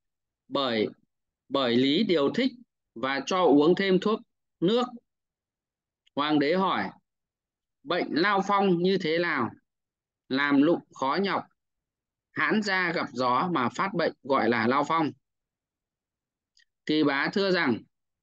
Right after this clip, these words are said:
chứng lao phong phát sinh từ dưới phế, chứng trạng của nó cổ cứng,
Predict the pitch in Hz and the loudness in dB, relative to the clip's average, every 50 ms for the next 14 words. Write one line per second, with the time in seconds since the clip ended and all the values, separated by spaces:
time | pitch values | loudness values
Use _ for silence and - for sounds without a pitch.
0 | _ _ _ _ _ _ - - 139 160 190 208 202 190 196 190 - 196 185 185 | _ _ _ _ _ _ -4 -2 0 2 2 2 0 -2 -2 -2 -2 0 0 0
1 | 180 202 208 214 220 - - 190 190 175 160 - _ _ _ _ _ _ _ _ | 0 0 -2 -4 -4 -4 -2 0 2 0 0 -2 _ _ _ _ _ _ _ _
2 | - 143 139 139 131 127 135 131 143 147 135 147 135 135 143 170 190 - _ _ | -4 0 2 2 2 2 2 0 0 -2 -2 -4 -4 -4 -4 -6 -6 -10 _ _
3 | _ _ _ _ _ _ _ _ _ _ _ - 143 143 180 202 - - 190 160 | _ _ _ _ _ _ _ _ _ _ _ -2 2 2 2 4 2 0 0 0
4 | - - - _ - 143 135 104 92 95 107 113 117 131 156 185 - - - 143 | -2 -6 -12 _ 2 2 4 4 4 2 2 2 2 2 0 -2 -4 -4 0 2
5 | 117 101 92 - - 131 131 156 208 226 | 2 2 2 0 0 2 2 2 2 0